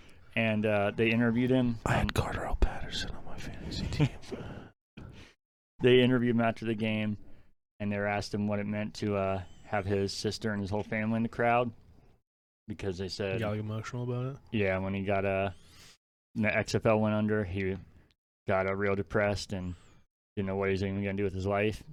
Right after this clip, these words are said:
Speaker 2: Living
Speaker 1: Um,
Speaker 2: on their couches and shit, right?
Speaker 1: Yeah, and his
Speaker 2: Yeah.
Speaker 1: sister's couch, and so he started talking about having her there, and they started crying, and I was like, "Man, I hate Washington and <laughs> the whole thing that they've changed and everything, but the Battlehawks were my team, even though this <laughs> guy wasn't even a starter."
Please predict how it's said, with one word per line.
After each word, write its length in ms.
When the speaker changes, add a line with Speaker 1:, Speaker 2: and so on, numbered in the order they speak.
Speaker 2:
Living 140
Speaker 1:
Um, 80
Speaker 2:
on 40
their 80
couches 460
and 100
shit, 220
right? 280
Speaker 1:
Yeah, 260
and 80
his 120
Speaker 2:
Yeah. 40
Speaker 1:
sister's 320
couch, 400
and 140
so 80
he 40
started 240
talking 180
about 180
having 260
her 120
there, 200
and 100
they 80
started 280
crying, 320
and 100
I 40
was 100
like, 140
"Man, 260
I 140
hate 240
Washington 560
and 140
<laughs> 80
the 160
whole 160
thing 220
that 100
they've 160
changed 320
and 40
everything, 440
but 220
the 40
Battlehawks 520
were 80
my 140
team, 480
even 160
though 60
this 120
<laughs> 200
guy 20
wasn't 280
even 100
a 40
starter." 480